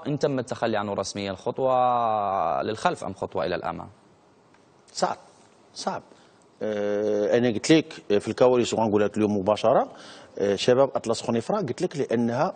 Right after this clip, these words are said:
Speaker 2: غتلقى مشاكل
Speaker 1: نعم.
Speaker 2: كثيره، وقلت لك ربما تنتظر الدورات الاخيره باش تصوفا. علاش؟ لان كما قلت لك اللاعبين جاو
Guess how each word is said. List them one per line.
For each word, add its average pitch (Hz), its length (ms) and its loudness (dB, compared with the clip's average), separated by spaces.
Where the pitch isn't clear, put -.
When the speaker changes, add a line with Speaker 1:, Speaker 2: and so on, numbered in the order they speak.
Speaker 2:
غتلقى 117 400 -2
مشاكل 185 360 -4
Speaker 1:
نعم. 190 100 -4
Speaker 2:
كثيره، 196 260 0
وقلت 113 220 0
لك 131 100 0
ربما 139 300 0
تنتظر 127 400 -4
الدورات 127 440 0
الاخيره 175 400 4
باش 170 200 4
تصوفا. 147 500 6
علاش؟ 220 360 4
لان 170 360 4
كما 151 300 2
قلت 113 140 -6
لك 120 140 -6
اللاعبين 131 440 4
جاو 147 280 4